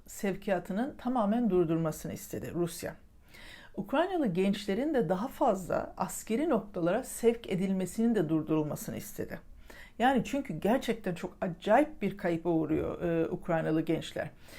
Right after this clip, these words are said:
Batı tarafından daha fazla istihbarat desteğinde sağlanmasını istemedi. Uzlaşı sağlandıktan sonra Ukrayna'nın da yüz gün içinde seçimlere gidilmesini istedi Rusya. Düzenlenecek olan seçimlerde de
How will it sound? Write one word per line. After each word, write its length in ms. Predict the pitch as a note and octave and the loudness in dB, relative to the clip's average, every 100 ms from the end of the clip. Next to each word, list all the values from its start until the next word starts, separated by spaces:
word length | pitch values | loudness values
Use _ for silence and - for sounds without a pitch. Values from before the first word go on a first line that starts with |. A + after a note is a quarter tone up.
| - - - | -16 -14 2
Batı 300 | F3+ G3+ G4 | 4 4 2
tarafından 760 | F#4 E4 - G3+ F3 G#3 D4 | 4 4 4 -2 0 0 0
daha 200 | G#3+ B3+ | 0 -2
fazla 420 | D4+ B3 F#3 G#3 | 2 4 4 2
istihbarat 880 | A3+ - - G#3 - G3+ G#3 D4+ D#4 | -2 -4 -8 -8 0 4 4 4 2
desteğinde 640 | F#3 F3+ - F3+ F3+ G#3 | 0 0 2 2 4 0
sağlanmasını 880 | D4+ - G3+ G3 F#3+ F3+ F3+ - B3 | 0 2 4 4 4 0 -2 0 -2
istemedi. 680 | - - - E3+ C3 D#3 C#4+ - - | -2 -8 0 0 2 0 0 -2 -6
Uzlaşı 300 | F3 A3 C4 | 0 2 2
sağlandıktan 680 | D4+ A3+ G#3+ G#3 G#3 A#3+ D4 | 0 0 2 2 2 0 -2
sonra 320 | D4+ F#3 G#3+ A3 | -2 -2 -2 -2
Ukrayna'nın 600 | - B3+ C4 G3+ D#3+ G3 | -2 0 2 0 -2 0
da 100 | D4+ | 0
yüz 400 | A#3 A3+ D4 A3+ | 2 6 6 6
gün 120 | G#3 | 0
içinde 380 | D#3+ - F3+ C#4+ | -2 -2 -4 -2
seçimlere 500 | - F#3+ G#3 G#3 A3 | -2 -2 2 4 4
gidilmesini 600 | E3+ E3 C#3+ D3 - - | 2 -2 -6 -6 -6 -10
istedi 480 | - - B2 D3+ - | -8 -6 0 0 0
Rusya. 460 | E3 D3+ - G3+ D#4 - - - - - - | -4 -4 2 2 2 -8 -16 -14 -14 -14 -2
Düzenlenecek 920 | F#3+ G3+ A#3+ C4+ C4 C4+ C4+ E4 - D4 | 4 6 6 4 4 2 2 0 -2 -2
olan 260 | A#3+ F#3+ | 0 0
seçimlerde 760 | E3+ F#3 F#3 G3+ G3+ G3+ A3+ C#4 | -2 -4 -2 2 4 6 4 2
de 220 | D3+ C4+ | 2 0